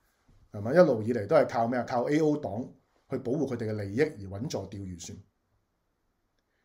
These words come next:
但係如果中，中共要清剿呢個A O黨嘅話呢，同時係會清剿埋地產黨嘅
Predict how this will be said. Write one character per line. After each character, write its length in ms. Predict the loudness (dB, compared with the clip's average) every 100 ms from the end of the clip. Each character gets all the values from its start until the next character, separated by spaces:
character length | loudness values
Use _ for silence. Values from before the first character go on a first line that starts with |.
| _ 4
但 120 | 6
係 160 | 6 6
如 100 | 8
果 80 |
中， 340 | 8 6 4 4
中 320 | 2 2 2
共 180 | 0 0
要 100 | 0
清 300 | 0 0 0
剿 220 | 0 0
呢 80 | 0
個 140 | 0
A 120 | 0 -2
O 140 | -2
黨 140 | -4 -6
嘅 120 | -6
話 140 | -6 -10
呢， 120 | -14 -18 _ _ _ _ _
同 200 | -8 -6
時 140 | -4
係 140 | -4 -2
會 80 |
清 200 | 2 2
剿 140 | 2 0
埋 160 | -2
地 100 | -6
產 220 | -12 -10 -10
黨 240 | -12
嘅 40 | -12